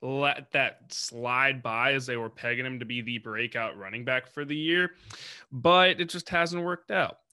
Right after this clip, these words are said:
And now's the part in the program where I feel like I'm going to alienate a whole fan base,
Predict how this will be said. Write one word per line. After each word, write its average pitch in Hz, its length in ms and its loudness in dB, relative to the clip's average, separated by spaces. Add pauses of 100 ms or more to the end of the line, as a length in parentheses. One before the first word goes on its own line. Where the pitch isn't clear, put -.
(480)
And 190 480 8
now's 233 380 8
the 226 80 4
part 220 340 8
in 202 60 4
the 196 80 2
program 170 640 4
where 151 420 4 (300)
I 160 240 6
feel 185 260 2
like 190 180 8
I'm 165 160 4
going 160 200 2
to 147 280 0
alienate 147 640 2
a 127 260 2
whole 156 220 -6
fan 180 380 2
base, - 320 -8